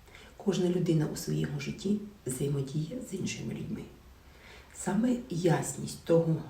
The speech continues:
що ви даєте один одному при взаємодії, і того, що ви отримуєте, робить ваше спілкування цікавим і цінним для вас. Жодна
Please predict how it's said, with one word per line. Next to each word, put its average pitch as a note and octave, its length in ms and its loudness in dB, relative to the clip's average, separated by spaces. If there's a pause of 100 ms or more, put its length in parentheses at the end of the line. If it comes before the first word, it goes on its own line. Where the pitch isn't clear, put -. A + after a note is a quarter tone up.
(260)
що - 480 6
ви C3 280 4
даєте C#2 360 -2
один A#2+ 300 -4
одному C3+ 380 -2
при - 160 -4
взаємодії, - 600 -2 (600)
і E3 80 2
того, F3+ 460 2 (120)
що - 320 2
ви C#3 160 2
отримуєте, - 800 0 (520)
робить F3 320 4
ваше C#3 240 0
спілкування - 760 -2 (120)
цікавим E3 400 -4 (300)
і - 140 -14
цінним C3+ 300 -2
для C3+ 160 -6
вас. - 180 -8 (1200)
Жодна F#3 720 6